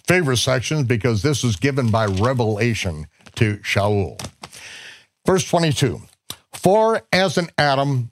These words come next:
all die, even so in Messiah all shall be made alive." He is the one who says that he will raise the dead.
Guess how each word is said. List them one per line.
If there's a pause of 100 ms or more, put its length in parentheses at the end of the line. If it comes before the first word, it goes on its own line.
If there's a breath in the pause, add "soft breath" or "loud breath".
all
die,
even
so
in
Messiah (160)
all
shall
be
made
alive." (360 loud breath)
He
is
the
one
who
says
that
he
will
raise
the
dead.